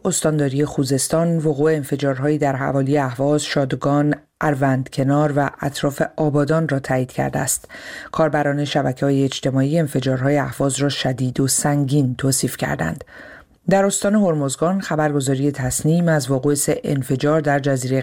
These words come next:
قشم خبر داده و استانداری این استان هم وقوع انفجار در قشم را تایید کرده است.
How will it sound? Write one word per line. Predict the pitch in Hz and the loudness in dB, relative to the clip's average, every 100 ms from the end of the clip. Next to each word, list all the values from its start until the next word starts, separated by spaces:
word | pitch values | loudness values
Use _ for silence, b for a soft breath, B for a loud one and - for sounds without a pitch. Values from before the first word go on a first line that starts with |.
| - | 0
قشم | 151 151 - | 0 0 -2
خبر | 143 143 135 131 | -2 -2 0 0
داده | 127 123 131 131 B B B B B | 0 0 -2 -2 B B B B B
و | 165 175 - | 0 0 0
استانداری | 175 - 151 143 135 139 | -4 0 0 2 2 2
این | 139 | 2
استان | 131 - 151 151 | 0 0 -2 0
هم | 147 156 | -2 0
وقوع | 139 131 139 139 - | 0 0 2 0 0
انفجار | 143 131 131 135 135 | -2 -2 -2 0 0
در | 135 131 | 0 -2
قشم | 139 131 - | -2 -2 0
را | 135 | 0
تایید | 139 - 160 135 | 0 0 0 0
کرده | 139 135 80 | -4 -4 -4
است. | - - | -6 -6